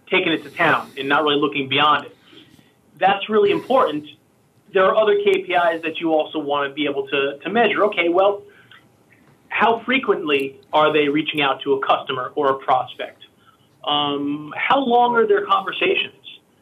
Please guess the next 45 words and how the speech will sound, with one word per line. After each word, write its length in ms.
You 120
know, 280
are 100
they 100
too 200
short? 380
Uh, 40
are 420
they 280
five 260
seconds 300
in 100
duration? 480
Or 480
on 100
the 100
other 180
side, 180
are 120
they 140
too 180
long? 340
Uh, 40
are 160
they 100
talking 280
to 60
people 200
for 120
fifteen, 400
twenty 300
minutes? 340
Uh, 340
beyond 760
just 360
raw 500
calls, 640
but 180
looking 280
into 200
the 80
conversational 800
aspects 560
of 120
these 320